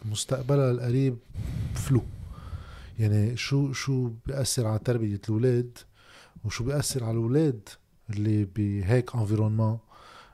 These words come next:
آه، وأي متى واحد بيسأل حاله إذا بحاجة ل-، يروح عند بسيكولوج؟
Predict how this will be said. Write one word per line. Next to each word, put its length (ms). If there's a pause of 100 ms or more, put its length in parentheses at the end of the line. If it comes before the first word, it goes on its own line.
(200)
آه، 720 (460)
وأي 340
متى 260
واحد 400
بيسأل 300
حاله 300
إذا 140
بحاجة 500
ل-، 640 (640)
يروح 240
عند 120
بسيكولوج؟ 380